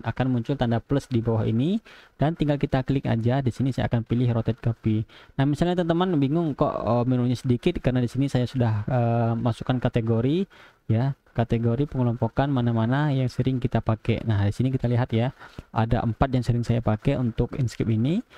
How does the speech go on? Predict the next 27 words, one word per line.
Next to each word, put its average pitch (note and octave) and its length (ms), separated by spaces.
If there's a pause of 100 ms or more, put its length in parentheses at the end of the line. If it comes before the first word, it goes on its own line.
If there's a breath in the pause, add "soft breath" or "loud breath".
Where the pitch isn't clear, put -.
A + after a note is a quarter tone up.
(200 loud breath)
ya. A#2 160
Kemudian B2 400
kalau C#3 160
kita C3 160
hilangkan C3 480
bintangnya C#3+ 480
di C#3 80
sini, B2 480
ya, A#2+ 80 (160)
kita - 320
klik C#3 240 (160)
bintangnya, A2+ 640 (560 loud breath)
tek. F#3+ 80 (240)
Nah, A2+ 160
maka A#2 240
dia C#3 240
akan D3+ 240
muncul C#3+ 480
semua, C3+ 480 (320 loud breath)
eh, C3 240
menu C3+ 320
part - 160
effect C3+ 300
yang B2+ 180
terdapat B2 400
di B2 80
dalam, C3 480